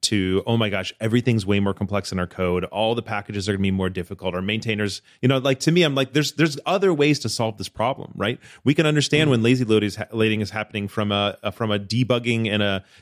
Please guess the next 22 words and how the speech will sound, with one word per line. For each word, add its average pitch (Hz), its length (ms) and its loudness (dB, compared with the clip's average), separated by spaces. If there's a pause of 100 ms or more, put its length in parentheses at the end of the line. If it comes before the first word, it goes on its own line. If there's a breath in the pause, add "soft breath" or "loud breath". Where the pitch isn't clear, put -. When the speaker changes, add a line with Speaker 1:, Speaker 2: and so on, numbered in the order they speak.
(140)
Speaker 1:
debug 123 400 2
bar 117 320 2
perspective. 107 800 0
And, 95 400 -2 (200 soft breath)
you 113 80 -2
know, 120 40 6
we 131 80 6
can 127 80 2
build 117 200 2
tools 147 360 4
for 98 260 2
it 87 100 -6
without 107 440 0
actually 101 340 -6
disabling 92 540 -4
it 82 100 -8
for - 80 -16
the 71 120 -12
whole 73 160 -8
thing, 76 260 -10 (100)
you 92 140 -4
know? 90 240 -4